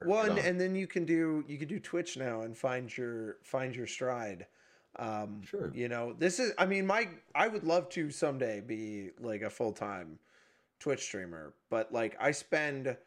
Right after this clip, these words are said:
Speaker 1: as much time as I can because it is so much fun. Like, I, I, I resonate with you one hundred percent on this idea that the, it's like, it, it ticks all the boxes.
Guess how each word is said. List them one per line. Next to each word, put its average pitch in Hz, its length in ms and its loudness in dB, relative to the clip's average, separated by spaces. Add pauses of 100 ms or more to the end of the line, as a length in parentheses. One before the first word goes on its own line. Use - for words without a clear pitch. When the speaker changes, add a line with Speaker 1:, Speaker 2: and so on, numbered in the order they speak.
(200)
Speaker 1:
as 127 140 -4
much 143 280 2
time 127 220 2
as 107 100 -4
I 107 100 0
can 110 540 -4 (340)
because 143 380 0
it 147 80 0
is 151 160 -4
so 117 160 -4
much 104 180 -10
fun. 76 260 -6 (600)
Like, 90 380 -2 (100)
I, 135 220 6 (100)
I, 127 380 2
I 143 80 6
resonate 139 580 2
with 113 180 -2
you 104 300 2
one 113 220 -4
hundred 131 220 -2
percent 117 300 -4
on 104 120 -6
this 104 160 -6
idea 104 360 -2
that 92 160 -12
the, 104 240 -6
it's 113 160 -6
like, 107 180 -2
it, 110 220 -2
it 117 220 -4
ticks 139 400 0
all 123 160 2
the 123 80 -6
boxes. 110 760 -4